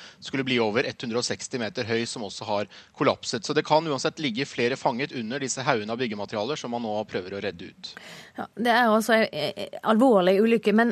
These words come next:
Speaker 2: dessverre ikke enestående.
Speaker 1: Nei, det er den absolutt ikke. Det skjer alvorlige arbeidsulykker her i Kina med mange omkomne på ukentlig basis, både på fabrikker og på byggeplasser.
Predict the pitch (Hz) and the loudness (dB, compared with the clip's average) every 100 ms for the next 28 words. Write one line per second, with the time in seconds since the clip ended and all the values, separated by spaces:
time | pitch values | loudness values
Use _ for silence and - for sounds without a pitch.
0 | - 202 247 - 269 202 - - - 220 | -2 -2 0 4 4 4 -2 -2 0 2
1 | 233 - 175 165 - _ _ _ _ _ | 2 2 2 0 -6 _ _ _ _ _
2 | _ _ _ _ _ - - - - 151 | _ _ _ _ _ -20 -20 -20 2 6
3 | 160 165 139 131 160 135 - 160 156 165 | 10 10 10 8 6 2 2 -2 0 0
4 | 131 156 165 151 143 139 - 131 147 139 | 0 2 4 6 2 2 2 2 4 0
5 | 117 107 123 - 143 113 107 - 110 - | 0 0 0 0 0 0 -2 -2 -8 -4
6 | 135 117 113 120 117 104 123 123 127 127 | 0 0 0 -2 -6 0 -2 0 -2 0
7 | 131 113 113 101 - 104 110 127 - 117 | -2 0 -2 -4 -6 -6 -6 -8 -4 -2
8 | 127 - 151 107 _ 110 98 131 127 127 | -2 -4 -6 -6 _ -10 -8 -2 0 2
9 | 120 110 101 - 226 - 156 117 120 - | 2 0 0 -4 -6 -4 -2 -2 -4 -6
10 | 117 131 123 101 _ 127 123 107 120 117 | -6 -6 -6 -10 _ -6 -4 -4 -6 -6
11 | 120 101 107 - 196 | -6 -4 -6 -4 -6